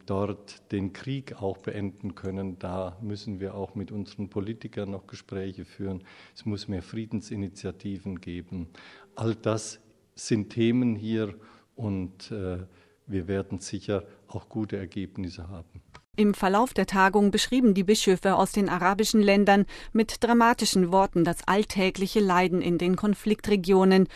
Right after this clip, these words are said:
Speaker 2: und den Niedergang der christlichen Kirchen, die durch Vertreibung und Abwanderung ausgezehrt werden.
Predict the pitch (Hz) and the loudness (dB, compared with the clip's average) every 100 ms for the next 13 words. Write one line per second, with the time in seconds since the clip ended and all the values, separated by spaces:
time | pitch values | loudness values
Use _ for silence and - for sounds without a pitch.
0 | - - 240 240 - 254 240 226 226 202 | -16 0 4 4 4 6 8 8 6 4
1 | 190 170 170 165 - 190 - 196 - 208 | 4 4 4 2 0 -4 -2 -2 4 2
2 | - 208 214 185 180 - - - 208 214 | 6 4 6 2 2 0 -18 -4 4 6
3 | 214 - 226 - 196 214 208 185 - 165 | 6 0 -4 0 2 4 4 4 0 -4
4 | - 170 170 170 196 214 175 175 - 185 | 0 2 2 2 2 2 0 -2 0 -2
5 | - 185 165 - 170 170 165 - | -2 -2 -2 0 0 0 0 -2